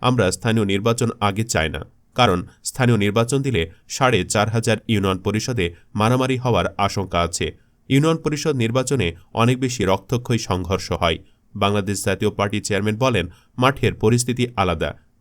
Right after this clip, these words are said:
আওয়ামী লীগের গ্রাউন্ড রিয়েলিটি অনেকে মানে না, মেনে নেবে না।" তিনি বলেন, "কোনো সংস্কারই যাতে জাতীয় নির্বাচনকে বিলম্বিত না করে। অনেক রাজনৈতিক দল আবার বলেছে, স্থানীয় নির্বাচন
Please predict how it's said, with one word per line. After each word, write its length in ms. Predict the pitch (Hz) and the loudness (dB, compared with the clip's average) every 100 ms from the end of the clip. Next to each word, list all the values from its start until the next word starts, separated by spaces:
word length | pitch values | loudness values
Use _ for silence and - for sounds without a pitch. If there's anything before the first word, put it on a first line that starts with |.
| _ - | _ 2
আওয়ামী 280 | 120 151 | 4 4
লীগের 260 | 165 160 151 | 2 2 0
গ্রাউন্ড 380 | 113 117 135 120 | 4 6 6 2
রিয়েলিটি 600 | 107 113 131 135 123 117 - | 2 4 6 4 4 2 4
অনেকে 340 | 107 120 123 | 2 4 2
মানে 260 | 110 87 82 | 2 4 2
না, 160 | 80 - _ 101 | -2 -6 _ 2
মেনে 220 | 107 110 | 4 4
নেবে 240 | 98 92 | 4 2
না।" 200 | 85 82 - _ - | 0 -4 -10 _ 2
তিনি 180 | 131 | 4
বলেন, 300 | 143 143 87 90 _ _ | 4 2 0 -4 _ _
"কোনো 180 | 143 143 | 2 2
সংস্কারই 560 | - 117 117 - 131 | 2 2 2 -2 -2
যাতে 300 | 127 135 104 | -2 0 0
জাতীয় 320 | 95 104 104 110 | 0 0 2 0
নির্বাচনকে 600 | 101 117 120 123 120 90 | 2 2 2 0 0 0
বিলম্বিত 480 | 98 107 117 117 | 2 2 2 2
না 160 | 95 82 | 2 0
করে। 280 | 82 80 80 - _ _ | -2 -6 -6 -12 _ _
অনেক 280 | 104 107 101 | 0 2 2
রাজনৈতিক 480 | 98 98 120 131 120 | -2 0 0 0 2
দল 180 | 107 - | 0 2
আবার 220 | 104 101 | 0 0
বলেছে, 500 | 101 131 143 - 85 - _ | 2 0 0 -2 -4 -6 _
স্থানীয় 360 | - - 135 139 | -14 -2 2 4
নির্বাচন 440 | 107 113 120 123 | 4 2 2 0